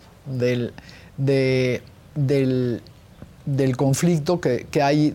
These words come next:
durante la época electoral, sobre todo, ¿no? Ya, además de lo que ya tenemos en seguridad,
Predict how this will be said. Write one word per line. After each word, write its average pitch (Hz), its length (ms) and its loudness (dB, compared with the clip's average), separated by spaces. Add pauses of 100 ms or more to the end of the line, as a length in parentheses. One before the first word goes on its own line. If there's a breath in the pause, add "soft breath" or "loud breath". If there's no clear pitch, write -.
durante 127 480 0
la 120 240 2
época 143 300 -2
electoral, 139 520 0
sobre 117 280 -2
todo, 135 380 -2 (460)
¿no? 127 240 -4
Ya, 127 420 -2
además 117 480 -2
de 127 100 0
lo 120 140 -2
que 117 120 -6
ya 113 140 -2
tenemos 123 520 -6
en 110 80 -10
seguridad, 123 640 -4